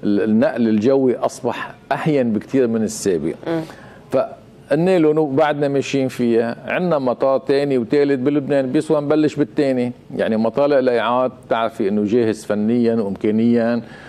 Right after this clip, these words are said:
Speaker 1: وما بده كتير تمويل وفينا نقلع فيه.
Speaker 2: ن-، بدك ما تاخذني. وزير الإعلام، خلصت جلسة مجلس الوزراء، خلينا نستمع لوزير
Speaker 1: إن شاء الله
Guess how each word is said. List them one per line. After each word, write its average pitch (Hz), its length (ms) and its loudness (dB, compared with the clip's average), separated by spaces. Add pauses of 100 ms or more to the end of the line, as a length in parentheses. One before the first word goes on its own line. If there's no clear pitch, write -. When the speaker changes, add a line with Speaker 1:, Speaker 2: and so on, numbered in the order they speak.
(140)
Speaker 1:
وما 120 240 2
بده 139 260 0
كتير 131 220 0
تمويل 123 720 2
وفينا 143 760 0
نقلع 135 340 0
فيه. 95 260 -4
Speaker 2:
ن-، 196 380 -6
بدك 214 280 -2
ما 202 80 -4
تاخذني. 185 600 -4 (120)
وزير 196 320 2
الإعلام، 190 480 0
خلصت 226 260 -4
جلسة 190 400 -2
مجلس 185 320 -2
الوزراء، 190 300 2
خلينا 185 320 0
نستمع 175 460 -2
لوزير 151 180 0
Speaker 1:
إن 151 60 -6
شاء 185 80 0
الله 143 80 -2